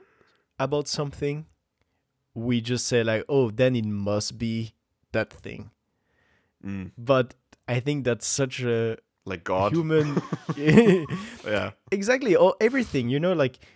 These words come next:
Speaker 1: um, people who believes in ghosts, you know, like, haunted house. They say, like, "Yes,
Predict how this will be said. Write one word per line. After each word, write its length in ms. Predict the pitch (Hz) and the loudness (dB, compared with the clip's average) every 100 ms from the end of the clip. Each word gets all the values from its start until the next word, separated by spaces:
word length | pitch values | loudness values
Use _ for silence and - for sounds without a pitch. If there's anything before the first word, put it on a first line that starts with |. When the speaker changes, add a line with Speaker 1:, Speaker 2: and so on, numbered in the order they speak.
| _ _ _ - | _ _ _ -8
Speaker 1:
um, 360 | 120 117 - | -6 -6 -8
people 320 | - 165 180 160 | -6 -4 -2 -2
who 80 | |
believes 380 | 135 127 131 131 | 0 0 -2 -6
in 220 | - 127 120 | -8 -6 -2
ghosts, 420 | 120 107 - - | -2 -2 -6 -10
you 60 | 110 | -6
know, 140 | 117 | -4
like, 200 | 113 98 | -6 -8
haunted 380 | 113 127 117 113 | -6 -4 -4 -10
house. 440 | 104 104 - - - _ | -10 -14 -14 -16 -16 _
They 100 | 123 | -4
say, 140 | 123 147 | -2 0
like, 260 | 127 120 _ - | 0 -2 _ -6
"Yes, 440 | 143 170 - | 0 0 -2